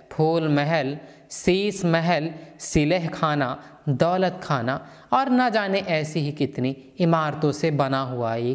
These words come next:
किला है। इन महलों में भारतीय राज देशों के साजो सामान का विस्मयकारी, अद्भुत, आश्चर्यचकित कर देने वाला संग्रह समाहित है। इसके अलावा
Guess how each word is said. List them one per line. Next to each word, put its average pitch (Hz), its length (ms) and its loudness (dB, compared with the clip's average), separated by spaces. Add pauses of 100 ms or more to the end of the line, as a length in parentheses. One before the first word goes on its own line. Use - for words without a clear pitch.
(120)
किला 123 240 2
है। 113 200 -8 (840)
इन 240 200 4
महलों 254 400 2
में 254 180 2
भारतीय 196 520 0
राज 220 340 0 (200)
देशों 170 480 0
के 151 220 -2 (300)
साजो 226 460 0
सामान 208 560 0
का 233 160 0
विस्मयकारी, 185 920 -2 (380)
अद्भुत, 190 680 -2
आश्चर्यचकित 226 960 0
कर 196 160 2
देने 185 320 0
वाला 151 320 0 (320)
संग्रह 196 680 0 (260)
समाहित 160 680 0
है। 123 180 0 (340)
इसके 220 360 0
अलावा 175 560 2